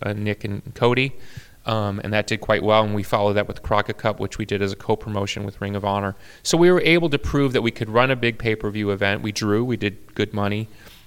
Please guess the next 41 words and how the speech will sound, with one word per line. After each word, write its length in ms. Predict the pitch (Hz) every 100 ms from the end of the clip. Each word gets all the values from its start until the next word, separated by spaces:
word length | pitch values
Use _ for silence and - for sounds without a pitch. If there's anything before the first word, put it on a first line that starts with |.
| -
We 80 | 113
did 140 | 113
the 60 | 110
biggest, 480 | 110 110 110 - 104
uh, 200 | 107 101
house, 540 | 117 107 107 - -
uh, 360 | - 107 104 - - _ -
ever 300 | 107 107 110
in 80 | 104
the 60 |
history 340 | 101 110 - 107
of 60 |
the 60 | -
Tennessee 400 | - 104 98 104
Fairgrounds. 540 | - 98 95 107 107
I 40 | 107
mean, 200 | 104 104
when 100 | 104
you 60 |
think 160 | - 113
of 100 | 104
all 140 | 107 117
the 80 |
promotions, 540 | 113 107 104 110 107 101
including 300 | 110 117 110
the 60 |
N 120 | 107 104
W 260 | 104 104
A 20 |
in 80 | 104
the 60 | 101
past, 340 | 110 107 - - - -
that 100 | 107
ran 240 | 110 113
in 60 | 107
that 180 | 107 107
building, 260 | 113 107
we 80 | 104
did 140 | 107
the 80 | 107
biggest 440 | 98 113 110 -